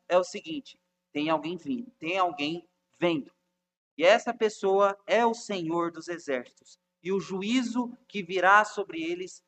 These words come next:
não tardará. Os poderosos têm a mania de pensarem que são intocáveis. Muitas vezes nós observamos na nossa própria condição como pessoas que vivem nessa sociedade,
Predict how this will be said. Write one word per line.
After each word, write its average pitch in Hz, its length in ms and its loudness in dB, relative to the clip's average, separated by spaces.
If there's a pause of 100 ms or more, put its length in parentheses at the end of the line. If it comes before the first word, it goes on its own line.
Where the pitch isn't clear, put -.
(140)
não 175 380 -2 (140)
tardará. 143 580 -4 (960)
Os 143 100 -12
poderosos 208 640 2
têm 214 200 -4
a 214 120 2
mania 208 720 0 (160)
de 190 140 -4
pensarem 196 720 2
que 202 120 -14
são 190 260 -6
intocáveis. - 960 -4 (260)
Muitas 226 380 -2
vezes 233 240 2
nós 220 240 -2
observamos 233 960 -2 (160)
na 220 180 4
nossa 247 340 2
própria 269 480 4
condição 240 720 -4
como 214 300 0
pessoas 226 640 4
que 220 120 -8
vivem 226 400 0
nessa 214 280 2
sociedade, 202 760 0